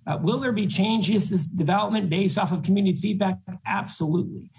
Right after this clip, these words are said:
But if we take a look at the great need, especially here in the North Bay area,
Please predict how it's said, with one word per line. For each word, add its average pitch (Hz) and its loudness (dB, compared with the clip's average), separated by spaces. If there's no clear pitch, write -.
But 180 -2
if 156 0
we 269 2
take 214 0
a 196 2
look 175 0
at 151 -6
the 156 -4
great 165 0
need, 160 2
especially 202 -2
here 175 2
in 151 -2
the 147 0
North 160 0
Bay 160 0
area, 180 -2